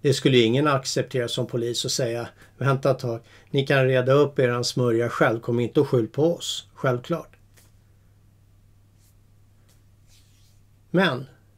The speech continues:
i och med det här resonemanget med alla vittnen så har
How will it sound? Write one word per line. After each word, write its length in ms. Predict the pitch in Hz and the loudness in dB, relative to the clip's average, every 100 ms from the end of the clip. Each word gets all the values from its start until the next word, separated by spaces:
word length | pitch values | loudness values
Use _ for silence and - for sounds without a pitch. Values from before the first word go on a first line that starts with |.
| _ _ - | _ _ -4
i 240 | 151 202 | 4 6
och 60 | 196 | 6
med 160 | 156 127 | 4 2
det 40 | |
här 180 | 160 214 | 0 0
resonemanget 840 | 196 - 135 131 226 247 180 117 | 0 0 0 0 -2 -6 -8 -6
med 140 | 127 127 | -4 -2
alla 160 | 120 | -2
vittnen 720 | 120 135 135 _ - 208 139 - - _ _ _ _ _ _ _ _ _ - _ - - - _ | -2 -4 -8 _ -8 -8 -8 -14 -20 _ _ _ _ _ _ _ _ _ -20 _ -20 -20 -20 _
så 160 | - 143 | -4 0
har 460 | 151 196 190 156 | 0 -2 -6 -10